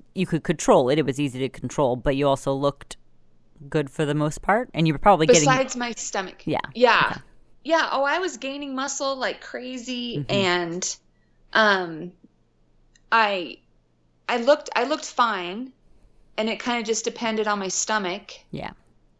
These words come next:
Speaker 2: How I felt about it. But for me, um, when I was at the peak, you know, of CrossFit land, I liked how I looked in my workout clothes only.
Speaker 1: Uh.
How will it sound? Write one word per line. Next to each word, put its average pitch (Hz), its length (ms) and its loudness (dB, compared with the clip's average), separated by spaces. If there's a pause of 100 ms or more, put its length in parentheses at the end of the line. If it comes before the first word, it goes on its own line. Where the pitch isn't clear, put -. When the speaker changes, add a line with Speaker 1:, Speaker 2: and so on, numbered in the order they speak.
(200)
Speaker 2:
How 208 280 4
I 214 160 4
felt 185 300 -2
about 175 240 0
it. - 160 -8 (720)
But 247 160 4
for 302 140 -2
me, 359 340 -2
um, - 460 0
when 226 140 -2
I 302 100 2
was 339 160 -2
at - 160 -2
the 208 100 -2
peak, - 800 -8 (340)
you 220 120 0
know, 185 120 4
of 185 220 0
CrossFit 214 600 4
land, 180 520 -4 (640)
I 208 680 2 (720)
liked 208 340 2
how 302 140 2
I 262 120 2
looked 233 340 -6
in 220 40 -8
my 202 120 -6
workout 214 440 -6
clothes 214 400 -6
only. 190 480 -8 (600)
Speaker 1:
Uh. 127 260 -6